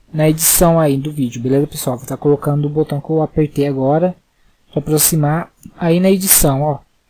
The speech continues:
Repare que os reflexos tá ficando totalmente já diferente do que tava antes. O carro já ficou mais bonito também, ó, as cores, os reflexos.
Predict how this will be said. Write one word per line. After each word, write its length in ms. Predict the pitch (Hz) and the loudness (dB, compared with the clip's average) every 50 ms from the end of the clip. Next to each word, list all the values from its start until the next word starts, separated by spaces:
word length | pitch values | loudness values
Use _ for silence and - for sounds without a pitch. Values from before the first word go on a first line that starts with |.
| _ _ _ _ | _ _ _ _
Repare 480 | - 165 160 - - 185 208 220 202 | -2 -2 0 2 4 4 4 4 2
que 140 | - - 196 | 0 0 0
os 220 | 185 165 156 - - | 0 2 0 0 2
reflexos 760 | 185 175 - - 151 151 165 175 160 - - - - 147 - - _ _ _ _ _ _ _ _ _ _ _ _ _ _ _ _ | 2 0 2 2 2 2 4 2 2 0 -2 -6 -6 -8 -12 -14 _ _ _ _ _ _ _ _ _ _ _ _ _ _ _ _
tá 120 | - 156 151 | -4 -4 -4
ficando 400 | - 170 - 180 180 180 175 160 | -4 -2 2 4 4 4 4 2
totalmente 640 | - 180 185 - 220 208 185 170 170 180 175 - 175 | 2 0 2 4 4 4 4 4 2 0 0 0 0
já 140 | 170 170 165 | 2 2 2
diferente 840 | 160 - - - 214 214 180 165 165 160 147 139 - - 139 135 - _ _ _ _ _ _ _ _ _ _ _ _ _ _ _ _ - | 0 -4 -4 0 0 2 2 2 0 0 -2 -4 -6 -8 -10 -10 -16 _ _ _ _ _ _ _ _ _ _ _ _ _ _ _ _ -20
do 100 | 147 - | -14 -10
que 120 | - 156 | -10 -4
tava 340 | - - 160 156 156 165 156 | 0 2 2 2 4 2 2
antes. 380 | 143 143 156 165 156 135 135 | 2 2 0 0 0 -2 -4
O 40 | 139 | -4
carro 240 | - - 151 151 156 | -2 0 2 2 2
já 80 | 156 147 | 2 0
ficou 200 | - - 156 151 | -2 -4 -2 -2
mais 160 | 143 143 147 | 0 -2 -2
bonito 420 | 147 147 135 131 139 147 - - | -2 -2 -2 -2 -4 -4 -6 -6
também, 400 | - 131 127 127 127 143 147 139 | -6 -6 -6 -4 -4 -4 -4 -4
ó, 60 | 127 | -4
as 240 | 123 120 120 - - | -4 -6 -6 -8 -10
cores, 500 | - - - 131 143 160 151 139 135 - | -10 -6 -2 0 2 2 2 0 -4 -6
os 100 | - - - | -6 -4 -4
reflexos. 720 | 147 131 - - 123 123 139 151 - - - - 170 | -4 -6 -6 -6 -4 -2 -2 -4 -4 -6 -10 -10 -12